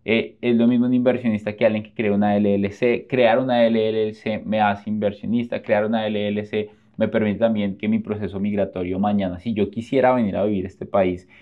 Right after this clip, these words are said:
eh, fuera mucho más sencillo. Si se me va a vencer la visa y yo creo esta L L C me va a ayudar a que me la renueven.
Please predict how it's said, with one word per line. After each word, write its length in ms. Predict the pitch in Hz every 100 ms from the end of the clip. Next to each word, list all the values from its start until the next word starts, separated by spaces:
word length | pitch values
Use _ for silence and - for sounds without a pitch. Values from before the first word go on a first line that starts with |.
| _ -
eh, 180 | 98 -
fuera 280 | 120 117
mucho 260 | 110 110 110
más 200 | 104 104
sencillo. 680 | 101 98 151 139 123 123 - _ _
Si 220 | - 135
se 100 | 123
me 100 | 120
va 120 | 110
a 60 | 110
vencer 280 | 110 123 107
la 160 | 113
visa 560 | 113 117 110 113 113 - _ _ -
y 120 | 113
yo 140 | 110 104
creo 180 | 110
esta 200 | 107 113
L 160 | 107 110
L 140 | 107 107
C 140 | 117
me 100 | 110
va 100 | 104
a 20 |
ayudar 260 | 95 101 101
a 100 | 101
que 100 | 107
me 60 |
la 60 | 101
renueven. 560 | 98 101 120 120 -